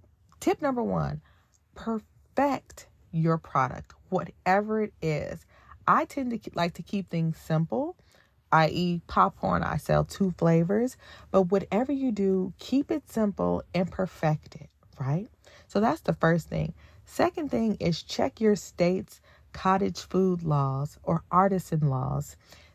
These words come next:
Texas has a really good one where you can make up to fifty thousand dollars a month at home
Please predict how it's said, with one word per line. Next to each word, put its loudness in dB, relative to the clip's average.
Texas 2
has 2
a 6
really 6
good 4
one 4
where 6
you 4
can 2
make 2
up 0
to 0
fifty 0
thousand 2
dollars 2
a 2
month 4
at -4
home 2